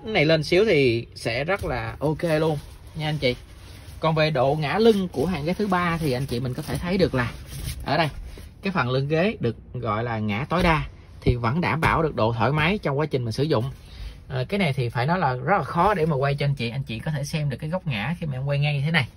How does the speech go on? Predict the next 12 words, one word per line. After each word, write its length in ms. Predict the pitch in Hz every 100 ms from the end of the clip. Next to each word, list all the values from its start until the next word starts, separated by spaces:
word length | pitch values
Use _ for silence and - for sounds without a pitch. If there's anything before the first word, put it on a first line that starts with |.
| - - - - - - - - -
Đó. 140 | 135 - - - - - - - - - -
Đó 80 | 156
là 100 | 175
về 120 | 143
hàng 180 | 123 120
ghế 80 | 139
thứ 120 | 180
ba 220 | 175 147
của 120 | 143 143
xe. 240 | 165 147 - - - - - - -
Rồi, 160 | 127
tiếp 80 | 110